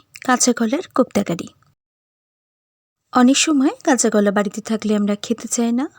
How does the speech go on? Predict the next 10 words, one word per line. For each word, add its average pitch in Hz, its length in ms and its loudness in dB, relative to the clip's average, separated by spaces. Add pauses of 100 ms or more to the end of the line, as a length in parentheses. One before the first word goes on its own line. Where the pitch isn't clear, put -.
(440)
পড়ে 233 180 2
পড়ে 240 240 -4
নষ্ট 247 320 -2
হয়, 294 240 -2 (540)
আবার 208 300 2
নয়তো 202 320 -4
ঝোলে 220 380 2
দিলেও 262 260 -2
সেটাকে 240 340 -2
উঠিয়ে 214 360 -2